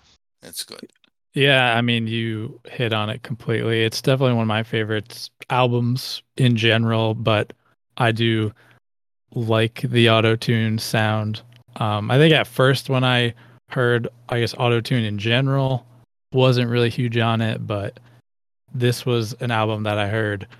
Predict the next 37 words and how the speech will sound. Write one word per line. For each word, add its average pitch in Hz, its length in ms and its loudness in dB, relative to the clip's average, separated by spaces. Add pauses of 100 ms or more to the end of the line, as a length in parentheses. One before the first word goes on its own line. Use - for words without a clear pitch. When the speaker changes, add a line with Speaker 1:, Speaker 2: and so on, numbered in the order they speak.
(680)
Speaker 2:
after 123 560 0
I 120 100 2
was 120 180 0
getting 120 320 4
into 117 200 0
hip 117 220 2
hop, - 300 -2
hip 139 220 -2
hop 123 220 2
for 131 160 0
a 123 60 4
little 120 240 2
while, 113 500 2 (760)
and 101 400 -8
I 107 180 -4
absolutely 107 480 -2
loved 107 220 0
it. 110 200 4
Same 127 200 0
thing 113 100 0
as 110 80 -4
I, 117 220 2 (1160)
my 143 180 4
favorite 165 320 6
song 135 240 6
is 120 240 4
Paranoid, 120 600 2 (440)
um, 104 500 0 (520)
but 110 240 0
trying 135 300 0
to 127 80 2
go 120 240 2
through 113 300 -2
and 104 120 -6
pick - 280 -6
my 113 140 -2
favorites, 110 840 -4